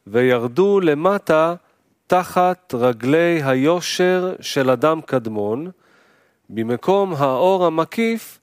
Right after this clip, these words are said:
אשר תחת רגלי היושר של אדם קדמון בלבד. נקרא שוב אות כ"ז.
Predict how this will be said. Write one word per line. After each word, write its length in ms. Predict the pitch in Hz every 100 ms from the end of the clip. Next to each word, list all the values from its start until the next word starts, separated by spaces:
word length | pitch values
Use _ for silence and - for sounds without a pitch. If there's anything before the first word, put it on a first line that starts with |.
| _ _ _ _ _
אשר 640 | 117 - - 196 202 196 190 _
תחת 560 | 196 - 175 175 -
רגלי 420 | 131 117 131 170 170
היושר 680 | 180 220 208 175 165 175 180 _ _ _ -
של 280 | - 135
אדם 480 | 127 156 175 180 185 -
קדמון 560 | 135 117 131 147 147
בלבד. 400 | 127 117 104 98 90 92 _ _ _ _ _ _ _ _ _ _ _ _ _ _ _ _ _ _ _ _ _ _ _ _ _ _ _ _ _ _ _ _ _ _
נקרא 160 | 131 131
שוב 320 | - 151 127
אות 140 | 127
כ"ז. 300 | - 104 101